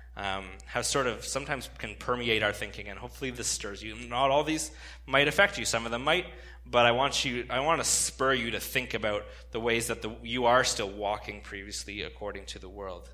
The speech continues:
as a Christian. So here's the first one. Sometimes in our thinking, we will say, "Things will work out," right? We say that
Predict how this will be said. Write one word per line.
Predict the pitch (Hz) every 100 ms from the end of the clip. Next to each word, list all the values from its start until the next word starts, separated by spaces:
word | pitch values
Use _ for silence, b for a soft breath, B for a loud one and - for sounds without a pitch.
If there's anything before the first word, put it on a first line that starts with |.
| - 107
as |
a | 101
Christian. | - 98 - 87 - B B
So | -
here's | 139 180
the | 180
first | 175 160
one. | 131
Sometimes | 160 180 185 165
in | 165
our | 147
thinking, | - 160 151 139
we | 135 147
will | 156
say, | 156 139 127 - B B -
"Things | 175 196 226 156
will | 143 147 147 147 - -
work | 135 127 127
out," | 135 107 - - - - - - - -
right? | - 123
We | 127
say | 135 147 143
that | 127 120 117